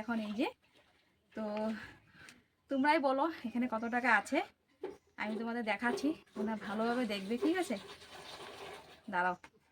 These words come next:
সুন্দর করে নিই আমি এইভাবে,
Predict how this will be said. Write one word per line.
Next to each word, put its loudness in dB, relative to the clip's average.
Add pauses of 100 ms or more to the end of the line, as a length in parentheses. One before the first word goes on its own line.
(680)
সুন্দর -2 (160)
করে -2
নিই 4
আমি 2 (220)
এইভাবে, 0